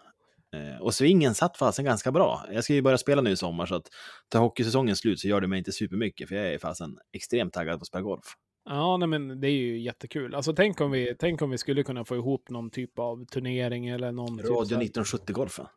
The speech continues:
Speaker 2: Ja, alltså, det hade ju faktiskt varit
Speaker 1: Ja, men, men alla kan väl skicka in sin anmälan redan nu, så då spikar vi en, en helg.
Speaker 2: Ja, nej, men det behöver inte vara så många. Är man sex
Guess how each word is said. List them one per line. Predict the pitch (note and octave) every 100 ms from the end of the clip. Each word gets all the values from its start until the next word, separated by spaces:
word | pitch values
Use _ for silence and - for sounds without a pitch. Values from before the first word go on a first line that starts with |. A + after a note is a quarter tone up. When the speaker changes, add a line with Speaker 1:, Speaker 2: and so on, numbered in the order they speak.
| _ -
Speaker 2:
Ja, | E3 D#3+ D3+
alltså, | D3 D#3 D3
det | D3+ D3+
hade | B2 C3
ju | A#2+
faktiskt | B2 -
varit | - - - -
Speaker 1:
Ja, | G#2
men, | A#2+
men | B2+ A#2+
alla | C3 -
kan | B2
väl | A2+
skicka | A2+ A#2
in | A#2
sin | F#2+ F#2+
anmälan | F#2+ G#2+ F#2
redan | F2 F2 G2
nu, | G2 C2
så | F2
då | F#2+
spikar | - G2 -
vi | F#2+
en, | D2+ D2+ -
en | D#2
helg. | D#2+ E2 C#2 - - _ _ _
Speaker 2:
Ja, | E3 G3 F3
nej, | D3+
men | D3
det |
behöver | D3 F#3
inte | F3
vara | D3
så | C3+
många. | C#3+ C3+ A#2+ E3+ C3+
Är |
man | B2+ C3+ B2 A#2
sex | D3 C3+